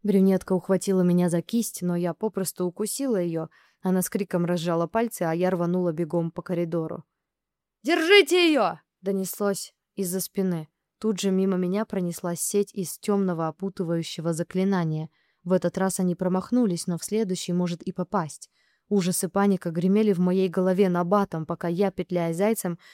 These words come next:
бежала по коридору до лестницы. В момент страха в голове прогудел знакомый бархатный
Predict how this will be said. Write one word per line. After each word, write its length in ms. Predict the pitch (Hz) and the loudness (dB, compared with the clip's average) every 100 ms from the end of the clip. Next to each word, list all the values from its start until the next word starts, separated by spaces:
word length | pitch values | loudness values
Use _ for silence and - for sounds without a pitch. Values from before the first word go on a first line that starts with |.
| - | -8
бежала 320 | 185 190 202 | -2 2 2
по 120 | 190 196 | 2 0
коридору 480 | 196 208 208 196 | 2 2 2 2
до 120 | 180 196 | 2 2
лестницы. 640 | 220 190 175 165 - 185 - _ _ - | 4 2 -2 -6 -8 -12 -16 _ _ -2
В 80 | |
момент 360 | 180 175 175 170 | 0 2 0 -2
страха 360 | - 190 190 185 | -2 -4 -2 -2
в 40 | |
голове 380 | 175 175 175 220 | 0 2 2 0
прогудел 460 | 190 175 175 202 | -2 -2 0 0
знакомый 560 | 180 175 - 226 214 180 | 0 -2 -2 -2 0 -2
бархатный 680 | 160 208 214 202 185 175 170 | -2 -4 -4 -6 -4 -4 -6